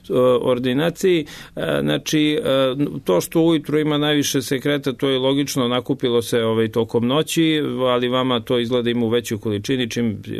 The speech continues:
vi to osjećate kao problem i tokom dana i, naravno, sami ste primetili, grlo je ujutru suvo, jer ste veći deo noći disali praktično na usta.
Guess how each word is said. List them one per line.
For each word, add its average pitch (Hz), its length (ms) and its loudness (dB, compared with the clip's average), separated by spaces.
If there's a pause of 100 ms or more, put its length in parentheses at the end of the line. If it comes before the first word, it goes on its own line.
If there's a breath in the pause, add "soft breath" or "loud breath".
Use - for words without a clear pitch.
(160)
vi 120 120 -2
to 113 140 0
osjećate 113 500 -2
kao 110 200 -2
problem 117 420 0
i 113 120 0
tokom 107 440 -4
dana 139 320 -2 (340 loud breath)
i, 135 300 2
naravno, 123 500 0
sami 120 280 -2
ste 110 180 -4
primetili, 113 600 -2
grlo 113 320 2
je 101 100 2
ujutru 107 540 -2
suvo, 113 520 0
jer 107 180 -2
ste 110 160 -4
veći 107 320 -2
deo 107 220 -2
noći 101 480 -2
disali 101 420 -4
praktično 95 520 -6
na 110 140 0
usta. 90 300 -6